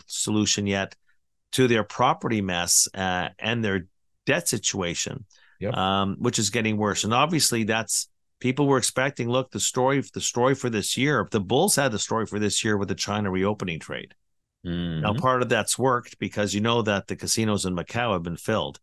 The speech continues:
Speaker 1: but,
Speaker 2: Yep.
Speaker 1: um, everything else, I mean, look
Speaker 2: Yeah.
Speaker 1: at the retail sales numbers.
Speaker 2: Yep.
Speaker 1: Uh, look at the manufacturing numbers, uh, and look at the real estate. The housing market there is deflating.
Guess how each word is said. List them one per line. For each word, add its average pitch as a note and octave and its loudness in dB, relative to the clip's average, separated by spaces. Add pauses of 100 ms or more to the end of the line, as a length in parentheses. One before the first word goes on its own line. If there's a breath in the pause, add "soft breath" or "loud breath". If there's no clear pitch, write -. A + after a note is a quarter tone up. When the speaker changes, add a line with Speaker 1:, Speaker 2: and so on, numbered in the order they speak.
(460 loud breath)
Speaker 1:
but, G#2+ 2
Speaker 2:
Yep. - 2
Speaker 1:
um, F#2+ 2 (160)
everything B2+ 0
else, A#2 -2 (280)
I G2 -4
mean, G2+ 2
look B2 2
Speaker 2:
Yeah. C3 2
Speaker 1:
at B2 2
the G#2+ 0
retail A2+ 2
sales A2+ 0
numbers. - -6 (320 soft breath)
Speaker 2:
Yep. G2 -4
Speaker 1:
Uh, F2+ 2
look B2+ 2
at C3 2
the A#2 4
manufacturing G#2 0
numbers, D2+ -6
uh, F2 0
and G2+ 0
look C3 2
at B2+ 2
the G#2+ 2
real A#2 2
estate. G2 0
The G2 -4
housing C#3 0
market A2 -2
there A2+ 0
is G2+ -2
deflating. G2 -2